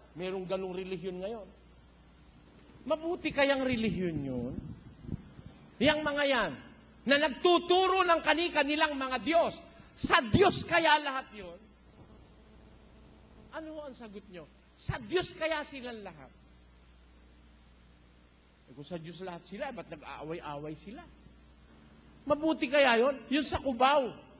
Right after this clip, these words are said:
Yung dalawang born again, nagkatapat, nagkaasara, nagbubugan. Nasa dyaryo yun.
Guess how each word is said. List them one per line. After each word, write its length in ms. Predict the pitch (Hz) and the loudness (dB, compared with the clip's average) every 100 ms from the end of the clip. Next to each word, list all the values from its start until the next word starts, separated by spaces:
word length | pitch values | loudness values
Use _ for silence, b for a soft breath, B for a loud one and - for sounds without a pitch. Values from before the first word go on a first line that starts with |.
| - - | -20 -8
Yung 160 | 233 | -4
dalawang 400 | 208 262 269 269 | 2 2 4 2
born 240 | 262 269 269 | 4 4 4
again, 240 | 262 285 | 0 -2
nagkatapat, 640 | 277 - 240 240 240 269 226 | -4 0 0 0 -6 -6 -6
nagkaasara, 880 | 233 254 220 233 226 226 226 269 247 | -2 0 0 0 -2 0 0 0 -2
nagbubugan. 880 | 202 196 190 254 311 294 330 190 123 | -4 -4 -6 -2 0 2 2 0 -8
Nasa 240 | 135 156 | -10 -6
dyaryo 440 | 147 180 185 294 | 0 2 2 -2
yun. 80 | 285 | -8